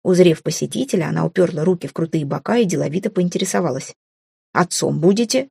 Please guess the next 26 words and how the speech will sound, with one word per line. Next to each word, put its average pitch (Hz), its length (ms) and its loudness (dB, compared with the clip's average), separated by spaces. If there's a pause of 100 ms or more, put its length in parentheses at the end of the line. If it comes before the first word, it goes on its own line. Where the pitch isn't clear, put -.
(340)
А 165 100 -8
потом 220 260 2
добавила 170 400 4
без 180 180 -4
перехода: 185 460 -2 (480)
«Молодец, 185 460 6
Мардж, 175 380 2 (200)
Сиятельного 180 640 2
отхватила». 165 680 -2 (680)
Я 247 180 2
прыснула 208 460 2
в - 80 -14
кулак. 175 400 0
Ну 214 160 6
а 202 60 0
правда, 180 380 2 (200)
что - 200 -4
ещё 240 220 2
можно 196 280 2
подумать, 180 540 2 (200)
когда 175 260 2
к - 120 -4
не 185 60 4
успевшей 180 460 0
отражать 175 400 0
даме 185 340 0